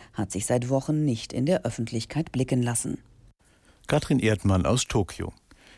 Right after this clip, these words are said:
Speaker 2: Die Europäische Union verurteilt die Drohung Nordkoreas scharf, kritisiert aber auch die Wortwahl des U-S-Präsidenten. Wenn der mehr oder weniger offen mit radikalen Konsequenzen droht, sollte Nordkorea seine Raketen in Richtung U S A schicken.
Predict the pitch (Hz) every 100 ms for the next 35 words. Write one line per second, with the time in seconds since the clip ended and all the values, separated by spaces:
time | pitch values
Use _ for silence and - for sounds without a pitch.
0 | _ - 123 120 117 - 170 147 113 110
1 | 160 180 110 127 165 147 117 110 101 107
2 | 113 113 113 127 - 117 107 127 104 -
3 | - 139 151 - - - - - 131 147
4 | 123 185 127 127 147 135 127 104 120 120
5 | 113 104 104 98 135 143 147 - 113 113
6 | 120 123 123 107 - - - - 117 110
7 | 123 123 120 139 123 110 123 107 107 127
8 | - 120 110 98 92 117 120 - 135 127
9 | 113 113 117 147 156 151 - 120 110 117
10 | - - - - - 117 113 104 107 107
11 | - 95 117 120 113 110 101 90 92 117
12 | 113 117 107 98 - 98 95 110 127 -
13 | 95 85 - - 123